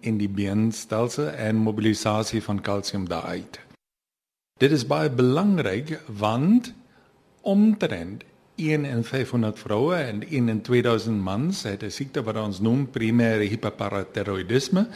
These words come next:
waar dat een van daardie skildkleertjies of die byskildkleertjies op sy eie buite al die reguleringsmeganismes van die liggaam begin om, uh,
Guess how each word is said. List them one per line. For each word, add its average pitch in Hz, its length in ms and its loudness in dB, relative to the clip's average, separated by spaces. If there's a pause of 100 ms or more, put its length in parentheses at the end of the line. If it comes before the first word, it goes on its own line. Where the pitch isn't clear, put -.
(380)
waar 107 120 2
dat 110 220 0 (120)
een 165 340 4
van 104 180 -4
daardie 95 360 0
skildkleertjies 123 1160 -2
of 123 160 -10
die 101 120 -6
byskildkleertjies 104 1160 0 (1400)
op - 260 4
sy - 320 -2
eie 170 280 6
buite 135 760 -2 (320)
al 123 220 2
die 123 200 -2
reguleringsmeganismes 110 1400 0
van 113 140 -4
die 104 120 0
liggaam 143 280 -4
begin 135 400 -2
om, 107 380 0
uh, 107 100 0